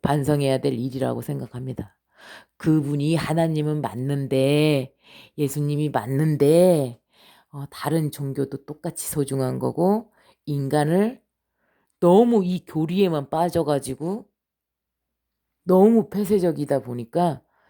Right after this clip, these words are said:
그러다 보니까 조금, 음,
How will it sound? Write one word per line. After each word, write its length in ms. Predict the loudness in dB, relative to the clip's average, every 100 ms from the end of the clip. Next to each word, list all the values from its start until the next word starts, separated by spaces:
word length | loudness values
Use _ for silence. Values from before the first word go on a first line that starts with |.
| _ _ _ _
그러다 380 | 0 2 4 0
보니까 420 | -2 -6 -4 -6
조금, 720 | -8 -14 -16 -14 -6 -6 -6 -12 -12
음, 680 | -8 -8 -8 -8 -8 -12